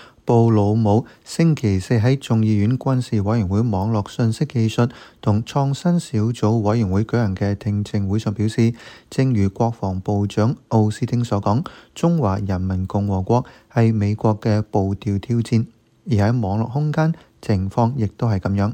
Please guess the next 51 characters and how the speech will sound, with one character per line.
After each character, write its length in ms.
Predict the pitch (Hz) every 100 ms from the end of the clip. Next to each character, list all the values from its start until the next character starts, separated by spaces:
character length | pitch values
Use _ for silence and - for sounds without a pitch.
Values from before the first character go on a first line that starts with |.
| - _ _ -
佢 100 | 113
話 200 | 110 104
幾 140 | 101 117
十 120 | 117
年 200 | 113 98
嚟， 180 | 98 101 - - -
中 280 | 190 190
共 220 | 185 123 143
一 80 |
直 140 | 156 120
利 240 | 120 107
用 180 | 107 110 - - -
佢 160 | 135
喺 100 | 180
網 240 | 147 104 120
絡 180 | 110
能 260 | 98 90 92
力， 140 | 107 - - _
從 240 | - 101
美 220 | 98 104 117
國 180 | 131 127 -
公 300 | 165 160 151
共 240 | 110 104 - _
同 260 | - 101 101 -
私 240 | - 165
營 220 | 160 95
機 200 | 95 131
構， 240 | 123 120 123 - _
包 220 | - 139
括 180 | 135 123 117 -
國 220 | 113 110
防 360 | - 98 92 95
工 220 | - 139
業 120 | 120 101
基 200 | - 127
地， 200 | 120 107
竊 160 | 107 117
取 280 | - 113 170
敏 260 | 123 98
感 180 | 107 104
信 280 | 120 117 110
息、 200 | - 160 - _ -
知 140 | -
識 80 | 151
產 400 | 160 - 104 127
權 240 | 127 98 92
同 240 | 95 95
研 240 | 110 92 92
究 160 | 110
成 240 | 110 98 90
果。 300 | 104 123